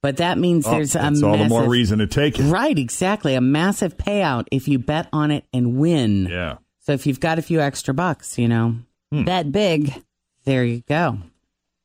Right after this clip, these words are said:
Speaker 2: Fascinating.
Speaker 1: I know. And if you didn't see this, the N F L apologized for the way it has dealt with black players' concerns about racis-, racism and vowed to do better.
Speaker 2: Yeah, I did see that. Uh, Roger Goodell posted a video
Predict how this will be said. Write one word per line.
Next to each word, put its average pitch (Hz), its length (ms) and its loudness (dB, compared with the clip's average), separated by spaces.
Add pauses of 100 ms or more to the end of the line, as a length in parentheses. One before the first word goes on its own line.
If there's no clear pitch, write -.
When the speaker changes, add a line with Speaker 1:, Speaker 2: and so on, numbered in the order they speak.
(280)
Speaker 2:
Fascinating. 73 920 -2
Speaker 1:
I 120 100 -4
know. 147 320 2
And 139 100 2
if 143 120 0
you 160 80 2
didn't 208 260 2
see 170 180 2
this, 160 220 0
the 147 160 0
N 156 80 0
F 151 140 -2
L 147 120 0
apologized 135 960 -4 (600)
for 147 100 0
the 139 80 0
way 139 180 0
it 131 60 0
has 120 160 0
dealt 156 300 -2
with 127 160 -4
black 127 260 -2
players' 120 400 -2
concerns 117 400 0
about 117 220 -4
racis-, 120 580 -2 (160)
racism 120 560 0
and 123 140 2
vowed 135 240 0
to 139 80 -2
do 120 120 -2
better. 135 600 -2 (560)
Speaker 2:
Yeah, 170 200 4
I 160 120 4
did 170 240 2
see 110 220 4
that. 73 360 0
Uh, 90 500 2
Roger 117 300 2
Goodell 117 320 2
posted 101 480 0
a 85 60 4
video 78 720 0